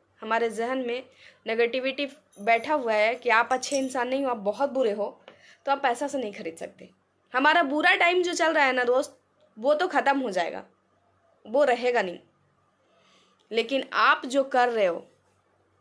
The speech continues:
वो हमेशा रहेगा। और जो भी इंसान, हम बार बार बोल रहे हैं कि जो भी इंसान, जो भी इंसान ये पैसा, कागज़ का ये जो नोट देख रहे हैं ना दोस्त, इसके पीछे, अ, भागता है और अपने परिवार को पीछे छोड़ देता है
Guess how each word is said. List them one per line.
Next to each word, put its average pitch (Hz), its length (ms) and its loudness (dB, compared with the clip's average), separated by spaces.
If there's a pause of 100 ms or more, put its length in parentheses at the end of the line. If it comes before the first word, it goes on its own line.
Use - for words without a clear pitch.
(240)
वो 240 140 0
हमेशा 240 400 0
रहेगा। 190 320 -4 (2000)
और 262 140 4
जो 302 220 2
भी 392 160 2
इंसान, 311 340 2
हम 302 120 -2
बार 269 180 2
बार 285 140 0
बोल 247 200 0
रहे 269 120 0
हैं 285 80 -4
कि 277 80 -6
जो 254 160 2
भी 294 140 -2
इंसान, 233 460 -2 (1200)
जो 285 240 4
भी 370 80 2
इंसान 302 440 2
ये 285 200 2
पैसा, 262 480 2
कागज़ 233 400 2
का 277 80 0
ये 277 180 4
जो 247 120 -4
नोट 240 300 0
देख 262 200 0
रहे 226 80 -2
हैं 220 80 -2
ना 214 80 -2
दोस्त, 240 260 -6
इसके 269 340 -6
पीछे, 320 400 0 (100)
अ, 269 380 2
भागता 254 420 -2
है 285 140 4
और 277 120 2
अपने 277 220 -2
परिवार 269 400 0
को 294 120 -8
पीछे 277 340 -8
छोड़ 240 200 -2
देता 202 240 -4
है 196 200 -4